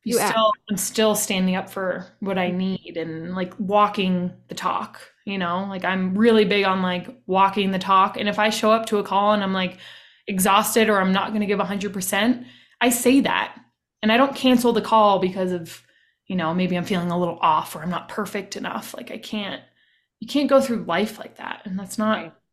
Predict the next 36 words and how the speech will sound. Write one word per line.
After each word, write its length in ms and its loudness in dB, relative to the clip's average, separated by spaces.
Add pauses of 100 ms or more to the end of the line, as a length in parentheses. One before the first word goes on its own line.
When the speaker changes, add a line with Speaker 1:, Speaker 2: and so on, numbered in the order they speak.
(400)
Speaker 1:
no 80 4
one 240 6
wants 380 2
<laughs> 20 -18
that. 680 0 (380)
Speaker 2:
Right. 240 -10 (500)
Speaker 1:
No 100 4
one 160 6
wants 260 6
you 100 6
to 80 6
show 180 4
up 160 4
as, 140 4
like, 160 2
this 160 -4
perfect 640 -4
robot 460 2
person. 520 -2 (960)
And 140 6
if 80 6
they 140 6
do, 500 6
then 300 6
they're 140 4
not 220 2
for 80 -2
me 420 -2
<laughs> 640 -2
'cause 240 -2
I'm 120 4
not 220 4
like 220 2
that. 400 -4
Speaker 2:
Mm-hmm. 320 -8 (400)
Speaker 1:
So, 640 -4